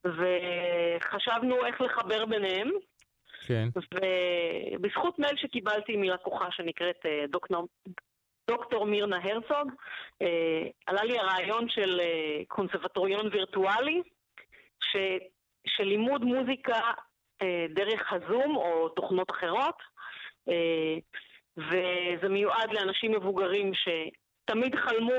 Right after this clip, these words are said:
Speaker 1: ויש להם הזדמנות עכשיו ללמוד נגינה, או שלמדו נגינה בעבר ועכשיו רוצים לחזור לכלי. ויש לנו כבר, אה, לא מעט תלמידים.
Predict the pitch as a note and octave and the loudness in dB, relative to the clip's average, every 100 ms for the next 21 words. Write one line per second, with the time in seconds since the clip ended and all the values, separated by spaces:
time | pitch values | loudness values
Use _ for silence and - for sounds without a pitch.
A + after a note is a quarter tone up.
0 | G#3 G3 G#3+ G#3+ G3+ F#3 F#3+ G3 G#3 - | 2 0 0 0 2 2 0 0 0 -2
1 | F#3 E3 F3+ F3+ F#3 F3 D3+ E3+ A#3+ E4+ | -4 -2 0 0 0 -2 -2 0 2 0
2 | - _ - - - - _ _ _ _ | -2 _ -20 -20 -20 -20 _ _ _ _
3 | _ _ G#3+ C4 - C4 B3+ B3+ - - | _ _ 0 0 2 2 4 2 -2 -8
4 | _ _ _ A3 G#3+ A3 C4 A#3+ C4 C4 | _ _ _ 0 2 2 2 2 0 2
5 | D4 D#4+ G#4+ E4+ G#3+ - G#3+ A3+ A3+ A3+ | 2 2 2 2 -2 -2 0 0 2 2
6 | A3 F#3 F#3 G3 G3 - F3+ D3+ - _ | 2 0 0 2 0 -2 -2 -2 -4 _
7 | _ _ - - - _ D#3+ E3 F3 F3+ | _ _ -20 -20 -20 _ -2 2 4 2
8 | F3+ F#3 F#3+ B3 F4+ E4+ E4 D4+ D4 D4 | 2 2 2 0 2 0 0 0 2 4
9 | C#4+ D#4 E4 E4+ D#4+ E4 F4 F4 D#4+ | 2 2 0 0 0 0 2 2 0